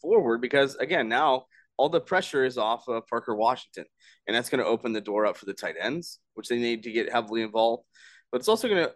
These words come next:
open things up for Keandre Lambert-Smith and, and maybe even Liam Clifford. Um,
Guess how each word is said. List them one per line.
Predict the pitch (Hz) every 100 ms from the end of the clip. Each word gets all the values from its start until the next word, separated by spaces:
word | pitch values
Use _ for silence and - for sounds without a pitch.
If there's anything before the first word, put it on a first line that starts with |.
| 147
open | 151 151
things | 147
up | 131 113
for | 120
Keandre | 107 127 120 117
Lambert-Smith | 117 104 - 113 110
and, | 107 107
and | 127
maybe | 151 196
even | 196 202
Liam | 190 190
Clifford. | - 208 - 101 _ _ - -
Um, | 98 98 92